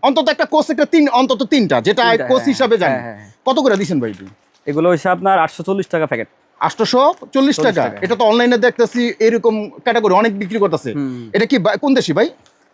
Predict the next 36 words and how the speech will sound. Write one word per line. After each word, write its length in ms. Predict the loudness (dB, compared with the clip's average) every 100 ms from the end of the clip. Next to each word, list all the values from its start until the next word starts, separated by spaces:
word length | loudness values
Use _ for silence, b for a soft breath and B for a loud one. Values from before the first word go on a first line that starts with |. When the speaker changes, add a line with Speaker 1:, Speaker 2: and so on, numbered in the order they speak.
| -6
Speaker 2:
এটা 100 | -4
হচ্ছে 120 | -4
থাইল্যান্ডের। 360 | -2 -2 -2 -8 -12 _ _
Speaker 1:
থাইল্যান্ডের? 500 | -2 2 2 2 0 -4 -8
Speaker 2:
হুম। 80 | -2
Speaker 1:
ভালো 180 | 0
জিনিস। 180 | 0 -4
থাইল্যান্ডের 340 | -4 -4 0 -2
জিনিস 200 | 0 0
অনেক 160 | 0 0
মাল 180 | 0 2
ভালো 200 | 0 0
থাকে। 200 | -4 -8 b -4
আচ্ছা, 180 | -2
Speaker 2:
হুম। 80 | -4 -4
Speaker 1:
এরপরে 300 | -2 0 -2 -4 _ _ _ -8
কি? 80 | -8 -4
Speaker 2:
এরপর 200 | -2 0
দেখেন 260 | 0 -2
না, 120 | 0 0
আপনার 200 | 0 0
আইটেম 280 | 0 -2
আপনি 180 | -4 -2
দেখেন 240 | -2 -2 -2
না, 100 | -2
এদিকে 260 | 0 0
Speaker 1:
হুম। 100 | 2
Speaker 2:
আইটেম 280 | 0 0 -4
আছে, 200 | -6 -6
এদিকে 260 | -6 -2 -2
আইটেম 260 | -4 -6
আছে, 80 | -2
Speaker 1:
হুম, 100 | 2
হুম। 80 | 2
Speaker 2:
এগুলো 240 | 0 -2
আছে, 200 | -4 -6